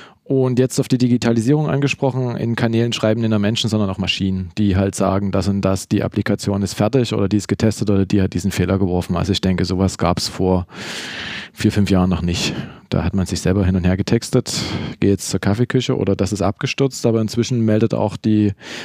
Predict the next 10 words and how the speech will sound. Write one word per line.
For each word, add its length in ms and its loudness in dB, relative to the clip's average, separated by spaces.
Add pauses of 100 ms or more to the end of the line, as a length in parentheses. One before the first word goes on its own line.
(120)
Applikation, 800 0
das 280 -2
Bild 260 0
so 140 0
und 80 -2
so 220 2
wurde 160 2
erstellt 540 0
und 380 -4
die, 480 2